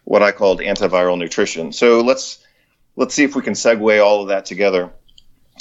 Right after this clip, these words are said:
Uh, sure. So generally speaking, as we said in our first segment, people have a need for these fatty acids and, uh, are deficient in these fatty acids if they're not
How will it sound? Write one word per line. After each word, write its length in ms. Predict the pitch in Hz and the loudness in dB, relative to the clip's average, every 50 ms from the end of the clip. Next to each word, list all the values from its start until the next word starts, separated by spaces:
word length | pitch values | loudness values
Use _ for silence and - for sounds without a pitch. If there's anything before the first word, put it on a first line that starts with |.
| - _ - | -12 _ 0
Uh, 340 | 117 113 117 113 113 - - - _ _ _ _ _ _ _ _ _ _ _ 240 - | 2 4 4 4 4 2 0 -4 _ _ _ _ _ _ _ _ _ _ _ -20 -18
sure. 440 | - - - 170 131 107 92 - - - - | -8 -4 0 0 2 0 0 -4 -10 -18 -14
So 400 | - - 175 165 156 156 - - - - - 147 | -6 -2 0 0 0 0 -4 -12 -16 -18 -16 -8
generally 400 | - 170 190 202 233 240 208 156 | -2 0 0 0 0 -2 -4 -6
speaking, 500 | - - - - 160 156 - 139 123 123 | -6 -8 -6 -6 -6 -4 -4 -4 -2 0
as 240 | 117 120 120 113 - | 0 0 -2 -2 -4
we 120 | 123 127 | -6 -6
said 320 | 117 - 131 127 123 123 120 | -4 -2 0 2 2 2 2
in 100 | 113 107 | 2 0
our 120 | 95 95 | 0 0
first 280 | - - 127 123 - - | 0 0 -2 -2 0 0
segment, 380 | 107 98 92 95 92 92 - - - - - - - - - _ _ _ | 0 0 0 -2 -6 -6 -8 -12 -20 -20 -20 -20 -20 -20 -20 _ _ _
people 520 | - 180 190 185 190 190 180 180 180 180 - - | -2 -2 0 2 2 2 4 2 0 -2 -8 -12
have 320 | - 151 156 156 147 131 | -6 -2 0 0 2 2
a 80 | 135 123 | 2 2
need 400 | 123 131 147 196 240 262 - - | 2 2 2 2 2 0 0 -2
for 240 | - 117 98 98 | -2 -2 0 0
these 180 | 90 92 87 - | 0 -2 -4 -2
fatty 320 | - 95 92 90 90 90 | 0 0 0 2 0 0
acids 540 | 85 85 85 82 - - 101 98 95 - - _ _ _ _ _ _ _ _ _ _ - | 0 0 0 -2 -2 -4 -6 -6 -8 -10 -16 _ _ _ _ _ _ _ _ _ _ 2
and, 540 | 143 147 147 147 147 147 143 - - - _ _ _ _ _ _ - | 4 4 4 4 2 0 -4 -8 -12 -18 _ _ _ _ _ _ -4
uh, 180 | - 120 120 - - | -4 -2 -2 -2 0
are 220 | 143 156 165 170 | 2 4 4 2
deficient 540 | 147 139 135 - - 147 135 - 131 117 107 | 2 -2 -6 -6 -8 -8 -8 -8 -8 -6 -4
in 120 | 120 113 117 | -2 -2 -2
these 160 | 113 107 - | -2 -4 -2
fatty 320 | - 107 101 98 101 98 | -2 -2 0 0 0 0
acids 340 | 98 98 98 - 104 92 98 | 0 0 -2 -6 -6 -4 -4
if 140 | 113 110 - | -4 -2 0
they're 160 | 113 107 104 | 0 0 2
not 420 | 104 104 104 101 101 - - - | 2 2 2 2 2 0 -2 -6